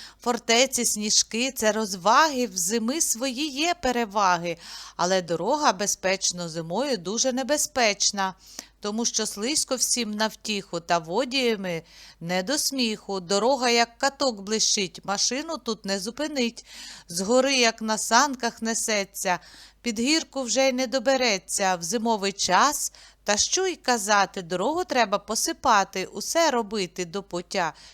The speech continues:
щоб відбувалося тертя. А пішоході пильні будьте, дорожніх правил не забудьте. Правила поведінки на льоду. Діти, е, без дорослих ви не можете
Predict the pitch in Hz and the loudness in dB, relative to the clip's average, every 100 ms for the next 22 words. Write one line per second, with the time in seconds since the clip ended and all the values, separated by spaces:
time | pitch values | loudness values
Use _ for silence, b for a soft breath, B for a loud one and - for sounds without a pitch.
0 | B - 208 170 196 170 170 175 185 277 | B -6 -6 -6 -12 -10 -12 -2 2 4
1 | 320 233 - 190 - 269 269 - 202 180 | 2 -2 -4 -6 -6 -6 -6 -4 -2 -2
2 | B B B B 226 226 277 - 302 392 | B B B B -6 -4 0 0 0 -2
3 | 403 247 247 - 226 240 240 233 226 226 | -2 -2 -4 -4 -2 0 0 0 0 -2
4 | 190 214 214 - 202 180 202 208 302 294 | -4 -8 -8 -2 -2 0 -2 2 2 0
5 | 339 - - 247 226 208 190 190 190 196 | -2 -8 -4 0 2 4 2 0 -4 -4
6 | 208 269 285 247 220 - - 208 208 - | -2 -2 -2 -4 -6 -6 -4 -4 -4 -12
7 | _ _ _ _ _ b b b b b | _ _ _ _ _ b b b b b
8 | _ _ _ _ _ - 214 214 247 311 | _ _ _ _ _ -12 -2 2 2 2
9 | 330 320 285 233 214 196 240 254 254 240 | 2 2 0 -4 -2 -2 -2 -2 -4 -2
10 | 247 247 240 190 175 - b b b b | 0 0 -2 -4 -10 -10 b b b b
11 | _ _ _ _ _ 185 170 185 247 240 | _ _ _ _ _ -14 -8 0 0 0
12 | 208 185 b b b _ 180 190 185 170 | -4 -6 b b b _ -4 -4 -6 -4
13 | 240 254 185 208 190 233 359 - 247 - | -2 -2 -2 -4 -2 -2 0 0 -4 -6
14 | 185 202 269 339 330 277 233 240 220 202 | -8 -4 -4 -4 -4 -2 0 -2 -4 -6